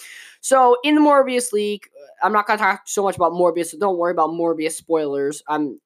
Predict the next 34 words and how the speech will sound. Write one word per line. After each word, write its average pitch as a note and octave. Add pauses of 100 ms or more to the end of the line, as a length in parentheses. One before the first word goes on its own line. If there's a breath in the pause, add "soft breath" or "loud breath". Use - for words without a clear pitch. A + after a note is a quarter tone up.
unless E3
you're D#3+
talking D#3
about, C#3+
you D3+
know, D3+
cameos D#3
or F3+
M F#3
C F#3
U F3
connection D3+
things, C3+ (420 loud breath)
um, C3+ (140)
then, D#3
l-, E3+ (100)
you E3+
know, B2+ (240)
pause F3
or D3+
skip -
ahead, A2+ (400 soft breath)
uh, D3
in D3
the C#3+
podcast. C3+
But D#3+ (840)
I'm A3
just G#3+
doing, F#3
like, E3
the -
cameo F3
stuff -